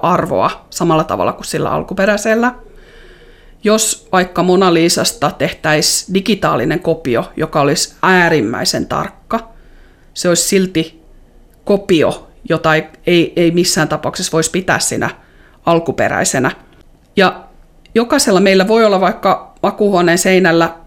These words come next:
tämmöinen painokuva, vaikka oikean kokoinen painokuva siitä Mona Lisasta,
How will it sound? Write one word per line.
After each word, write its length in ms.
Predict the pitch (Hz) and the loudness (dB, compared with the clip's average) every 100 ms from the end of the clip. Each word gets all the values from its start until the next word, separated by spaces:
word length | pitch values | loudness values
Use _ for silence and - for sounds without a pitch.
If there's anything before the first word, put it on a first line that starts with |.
| _ _ _ _ - - | _ _ _ _ -20 -4
tämmöinen 320 | 196 196 190 | 0 2 2
painokuva, 680 | - 240 202 165 151 135 107 - - - - _ _ _ - | 2 2 2 2 0 0 -2 -6 -18 -20 -20 _ _ _ -4
vaikka 240 | 233 262 | 0 2
oikean 400 | 285 302 180 175 | 2 2 2 0
kokoinen 340 | 180 196 185 | 0 0 0
painokuva 540 | 190 185 160 - - - | 0 2 0 -2 -4 -4
siitä 280 | 143 147 180 | -2 -2 0
Mona 280 | 165 139 | 2 0
Lisasta, 460 | - 123 156 - | 0 -4 -4 -4